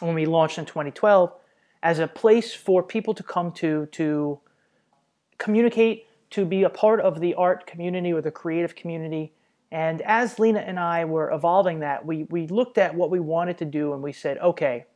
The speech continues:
what I think we need to do here is make what we would call tools for a breakthrough career."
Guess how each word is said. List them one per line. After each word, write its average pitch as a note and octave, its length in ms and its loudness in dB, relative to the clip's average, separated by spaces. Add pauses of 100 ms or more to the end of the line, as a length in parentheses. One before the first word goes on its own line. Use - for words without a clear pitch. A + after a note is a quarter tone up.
(760)
what F#3+ 120 4
I F#3+ 140 4
think A#3 180 0
we G#3+ 100 2
need G#3 140 0
to F#3+ 80 -6
do F#3 180 2
here D#3+ 300 -2
is C#3+ 140 -6
make D3 320 -6 (100)
what F3 180 -4
we F3 120 0
would E3+ 160 0
call D#3 320 0
tools A#3 680 2 (380)
for F3 180 -2
a D3+ 60 0
breakthrough F3+ 600 -2
career." E3 560 -6